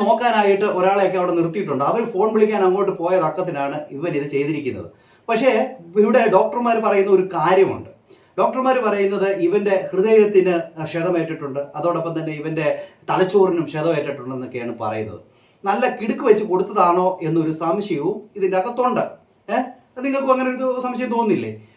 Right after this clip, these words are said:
അപ്പൊ ഇവൻ ഈ ഒരു പരിപാടി ചെയ്തിരിക്കുന്നത് തൊണ്ണൂറ്റൊന്ന് ദിവസം, അതായത് ഇവൻ ഈ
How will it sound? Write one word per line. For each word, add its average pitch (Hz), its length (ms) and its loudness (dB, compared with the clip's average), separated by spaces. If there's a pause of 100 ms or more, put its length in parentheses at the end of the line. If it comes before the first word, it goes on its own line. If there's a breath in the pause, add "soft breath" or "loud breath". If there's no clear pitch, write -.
(120 soft breath)
അപ്പൊ - 200 -2
ഇവൻ 269 140 0
ഈ 262 300 2
ഒരു 262 60 -2
പരിപാടി 247 420 4
ചെയ്തിരിക്കുന്നത് 220 680 2 (160)
തൊണ്ണൂറ്റൊന്ന് 240 600 2
ദിവസം, 180 400 2
അതായത് 196 320 2
ഇവൻ 202 180 0
ഈ 208 60 0